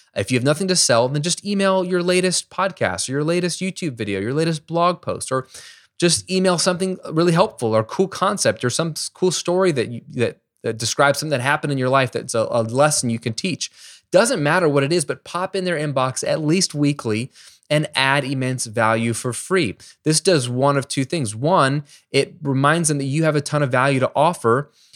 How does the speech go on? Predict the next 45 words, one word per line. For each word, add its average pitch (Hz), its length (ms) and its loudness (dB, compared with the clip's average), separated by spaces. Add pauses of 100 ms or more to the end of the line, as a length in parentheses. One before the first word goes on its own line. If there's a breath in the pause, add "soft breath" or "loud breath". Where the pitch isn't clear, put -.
(160 soft breath)
and 135 140 2
then 147 120 2
when 147 120 0
you 135 140 -4
do 208 280 0
have 190 140 2
a 139 60 2
product 127 640 0
to 117 100 -4
promote 196 580 0
or 107 320 2
a - 100 -6
live 120 280 -2
event 180 240 -2
you're 185 80 -2
doing 175 480 -2
or 104 100 2
a 104 60 0
book 208 300 -4
you're 185 100 0
launching 160 540 -2
or 101 100 0
a 104 60 -2
workshop 196 440 -2
you're 170 80 -2
doing 147 480 0
you 135 80 -2
wanna 131 140 -2
invite 127 260 0
them 123 140 -8
to, 123 260 -4
they're 147 140 0
more 175 200 0
likely 135 360 0
to 120 160 0
engage 143 340 2
with 113 100 -2
you 107 120 2
because 107 320 -4
you've 127 120 -6
stayed 139 380 0
in 123 120 0
their 110 140 -2
world, 117 480 0
okay? 120 300 0